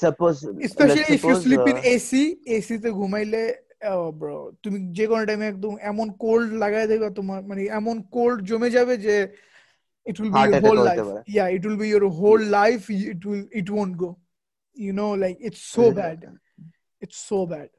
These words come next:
Speaker 1: Yeah, yeah, you shouldn't get addicted to this,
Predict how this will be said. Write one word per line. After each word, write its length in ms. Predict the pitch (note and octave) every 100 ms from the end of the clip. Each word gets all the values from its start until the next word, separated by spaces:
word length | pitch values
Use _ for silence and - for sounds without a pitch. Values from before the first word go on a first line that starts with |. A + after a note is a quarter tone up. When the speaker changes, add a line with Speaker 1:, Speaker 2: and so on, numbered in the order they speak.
| _ _ _ _ _ _ _ _ _
Speaker 1:
Yeah, 260 | C3 B2+ B2
yeah, 100 | A2 G#2+
you 60 | A#2 -
shouldn't 280 | B2+ B2 A#2
get 220 | A#2 -
addicted 380 | A2+ A2+ - A2 -
to 100 | G2+
this, 220 | G#2